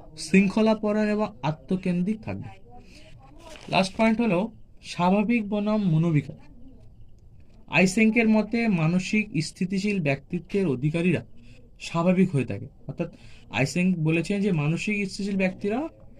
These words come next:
স্বাভাবিক হয়ে থাকে, এরা সাধারণত শান্ত স্বভাবের হয়, স্থিতিশীল হয় এবং স্বাবলম্বী হয়ে থাকে।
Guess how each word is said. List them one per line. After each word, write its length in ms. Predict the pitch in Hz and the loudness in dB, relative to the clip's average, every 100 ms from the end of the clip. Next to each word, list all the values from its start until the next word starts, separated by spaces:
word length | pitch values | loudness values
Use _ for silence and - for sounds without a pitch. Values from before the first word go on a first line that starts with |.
| - - - - - | -20 -20 -20 -20 -18
স্বাভাবিক 500 | - 185 180 196 220 - - | -8 -2 0 0 -2 -2 2
হয়ে 140 | 185 | 4
থাকে, 220 | 127 113 - | 2 -6 -10
এরা 180 | 170 214 | -4 -2
সাধারণত 480 | 214 202 208 214 208 | -2 -2 -2 -2 -4
শান্ত 400 | 247 196 190 196 | -6 -2 0 0
স্বভাবের 400 | 208 208 202 202 | 0 0 0 0
হয়, 160 | 208 233 - - - 151 | -2 -4 -10 -20 -6 -6
স্থিতিশীল 500 | - 190 196 208 220 | -4 -4 -4 0 2
হয় 120 | 220 | 2
এবং 200 | 202 220 | 0 -4
স্বাবলম্বী 520 | 214 180 180 190 190 | -2 0 2 2 2
হয়ে 120 | 127 | 2
থাকে। 180 | 107 - | -4 -10